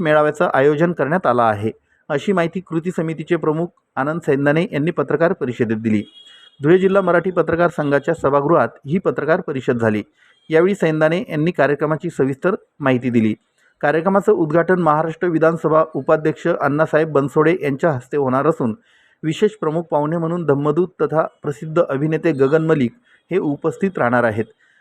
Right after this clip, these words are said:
त्यांनी बौद्ध धम्माचा स्वीकार करून बुद्ध तत्त्वज्ञानाचा प्रचार प्रसार सुरू केलाय.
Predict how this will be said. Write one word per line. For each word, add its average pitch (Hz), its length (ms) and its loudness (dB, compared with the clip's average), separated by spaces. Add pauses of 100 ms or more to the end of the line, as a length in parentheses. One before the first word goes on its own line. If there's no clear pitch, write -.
(160)
त्यांनी 170 180 -2
बौद्ध 175 320 2
धम्माचा 170 400 0
स्वीकार 165 360 0
करून 170 320 0
बुद्ध 147 240 0
तत्त्वज्ञानाचा 156 760 0 (560)
प्रचार 165 300 0
प्रसार 160 380 -2
सुरू 151 280 -2
केलाय. 120 340 2